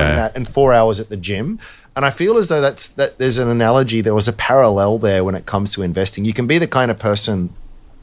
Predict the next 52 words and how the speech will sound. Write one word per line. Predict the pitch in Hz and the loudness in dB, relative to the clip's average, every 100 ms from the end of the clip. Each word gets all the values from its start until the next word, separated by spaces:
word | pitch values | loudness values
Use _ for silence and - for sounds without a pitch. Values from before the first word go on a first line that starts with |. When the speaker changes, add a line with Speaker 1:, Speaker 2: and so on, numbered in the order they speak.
| - - | -8 0
Speaker 2:
who, | 117 107 104 107 - - - - - - | 2 2 -2 -6 -16 -20 -20 -20 -20 -8
you | 160 131 | -2 0
know, | 107 | 0
has | 104 127 - | 0 -2 0
four | 135 123 | -2 0
hundred | 127 117 | -2 -2
spreadsheets | 113 - 120 117 - 117 113 - 107 | -4 -2 -2 -2 -2 -2 0 -2 -2
and, | 95 92 92 - 110 | -2 -4 -6 -12 -6
you | 131 | 0
know, | 110 | 2
reads | 110 120 120 117 | 4 2 2 0
every | 120 117 113 | 0 0 0
single | 120 117 107 101 | 0 -2 -2 -4
release | 101 107 113 113 | -4 -4 -2 -2
from | - 107 | -4 -6
a | |
company | 101 117 107 107 107 104 | -8 -8 -6 -2 0 0
and | 92 90 - | 0 -4 -6
gets | 101 - | -8 -8
way, | 107 156 143 135 | -6 -2 0 2
way | 127 123 | 2 0
into | 120 113 | -4 -4
the | 104 | -4
weeds. | 101 107 104 101 | -4 -4 -6 -4
Or | 180 208 | 2 2
you | 180 | 2
can | 151 | -2
be | 135 | -4
the | 117 | -6
kind | 110 117 110 | -4 -4 -4
of | 104 | -2
person | 104 - 104 | 0 0 -2
who | |
just | 95 101 - | -4 -4 -4
like, | 98 101 - | -6 -4 0
"Oh | 127 | 0
yeah, | 104 98 | 2 -2
I'm, | 98 - - | -4 -10 -12
I | 98 | -6
just, | 101 - - | -4 -6 -6
I | 104 | -4
spend | - 127 | 0 0
a | 104 | 0
bit | 104 | 2
less | 98 - | 0 0
than | 92 | -2
I | 92 | -2
earn. | 95 92 92 - - _ | -2 -2 -6 -14 -20 _
I | 110 | -2
save | - 117 | 0 0
it | 101 | -2
up. | 95 92 | -4 -6